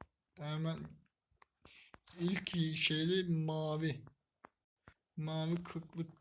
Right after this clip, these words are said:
geldi. Güzel. Güzel de elime çiçon verdi. Evet. Adamın biri kaçtı galiba.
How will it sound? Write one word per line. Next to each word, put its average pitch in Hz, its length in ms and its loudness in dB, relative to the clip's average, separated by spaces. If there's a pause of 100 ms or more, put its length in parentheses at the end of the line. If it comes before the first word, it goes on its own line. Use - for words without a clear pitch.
(260)
geldi. 143 360 -4
Güzel. 151 360 -4 (1900)
Güzel 180 420 0
de 151 120 -2 (1200)
elime 170 380 0
çiçon 175 540 0
verdi. 139 280 -6 (1400)
Evet. 147 280 -8 (640)
Adamın 170 520 0
biri 190 280 4
kaçtı - 540 -2
galiba. 135 500 -4